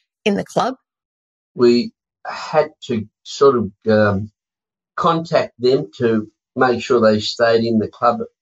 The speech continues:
Speaker 2: initially, or not so much, not that they didn't want to be part of the club, but they withdrew from society to some extent, uh, con-,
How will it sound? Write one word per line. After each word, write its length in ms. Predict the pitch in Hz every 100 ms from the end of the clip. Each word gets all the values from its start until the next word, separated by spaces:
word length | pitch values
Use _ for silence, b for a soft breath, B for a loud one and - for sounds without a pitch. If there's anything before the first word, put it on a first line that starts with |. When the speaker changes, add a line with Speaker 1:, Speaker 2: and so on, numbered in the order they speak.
| _ _ _ _ 104
Speaker 2:
initially, 560 | 107 117 120 139 151
or 240 | 143 113 113
not 280 | 135 - -
so 200 | - 135
much, 300 | 123 117 - _ _ _ - -
not 260 | 139 165
that 100 | 180
they 140 | - 135
didn't 200 | 139 131
want 180 | 135 120
to 60 |
be 140 | 110 107
part 280 | 139 156
of 60 | 147
the 100 | 107 -
club, 220 | 95 95
but 140 | 107 104
they 340 | 104 107 113 113 b _
withdrew 640 | 127 127 - 135 143 147 135
from 300 | - 110 107
society 680 | 113 107 131 127 127 110
to 120 | 98
some 280 | 92 - 107
extent, 520 | 98 - - 117 175 - _
uh, 260 | 101 104 101 -
con-, 200 | 113 113